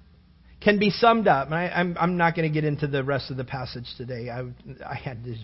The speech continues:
visions of grandeur that I was gonna get through the whole chapter. Um, ah, um,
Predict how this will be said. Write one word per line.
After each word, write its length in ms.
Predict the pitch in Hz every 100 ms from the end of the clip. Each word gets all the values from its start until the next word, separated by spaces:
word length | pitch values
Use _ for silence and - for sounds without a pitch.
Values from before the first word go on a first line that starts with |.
| 110
visions 340 | 135 131 123
of 100 | 120
grandeur 380 | 117 127 120 113
that 100 | 113
I 60 | 123
was 100 | 113
gonna 160 | 120
get 140 | 113 -
through 100 | 120
the 80 |
whole 140 | 117 123
chapter. 480 | - 123 120 - - - - - -
Um, 240 | - 135 120 - - - -
ah, 280 | 269 233 - - - - - - - - -
um, 280 | 160 135